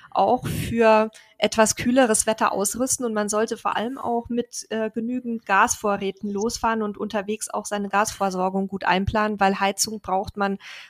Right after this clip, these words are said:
aus meiner Sicht selbst in Spanien im Süden auch zwischendurch mal. Also, äh, immer vor dem Hintergrund, dass ich auch tatsächlich ein bisschen verfroren bin. Andere mögen das anders sehen, aber,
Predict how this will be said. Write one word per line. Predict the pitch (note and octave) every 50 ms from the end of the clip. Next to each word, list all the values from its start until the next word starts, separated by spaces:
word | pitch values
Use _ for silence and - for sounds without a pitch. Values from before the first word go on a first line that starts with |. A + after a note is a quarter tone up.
| -
aus | - F#3+ - -
meiner | F#3 F#3 A3 A#3 A3+
Sicht | G#3+ A3 G3+ - -
selbst | G3+ G3 G3 - -
in | - G3
Spanien | - - - - E3+ E3 F3+ G3 G3 G3+ G3 G3 G3
im | - G3 G3
Süden | F#3+ - G#3 G#3 G#3+ G3+ G3
auch | - - F#3 F#3 -
zwischendurch | - - F#3 F3 - F3+ F3 E3 E3+ E3+ F3 - -
mal. | E3 E3 E3 E3 E3+ F3 F3+ - _ _ _ _ _ _ - _ _ -
Also, | - G#3 A3+ A#3 A#3 - - - - - _ _
äh, | - C#3+ - -
immer | B3+ C4 D4 C#4+ C#4+ - -
vor | - - B3
dem | A3 A3+ A3
Hintergrund, | A#3+ C4 B3 B3+ A#3 A#3+ A3 A3 A3+ -
dass | G#3 G#3 -
ich | - - - -
auch | A3+ A3
tatsächlich | - - A3 - - - B3+ A#3 - A#3 G#3+ -
ein | G#3+ G3+
bisschen | G#3+ A3 - - - G#3 G3+ G3+
verfroren | - - F#3+ - - F#3+ F#3+ G#3 A#3+ C4+ D4 D4+ D4
bin. | C#4+ D4 D4 D4 D4 D4 C#4+ - -
Andere | - - A3 A3 A3 A3+
mögen | A3 G#3+ G#3+ G#3+ G#3+
das | G3+ G3 -
anders | - G3 G#3+ A3+ A#3+ A#3+ A#3+ - -
sehen, | - A#3 A#3 A#3 A#3 A#3 -
aber, | - - G3 G3 G3 G3 F#3+ F#3+ G3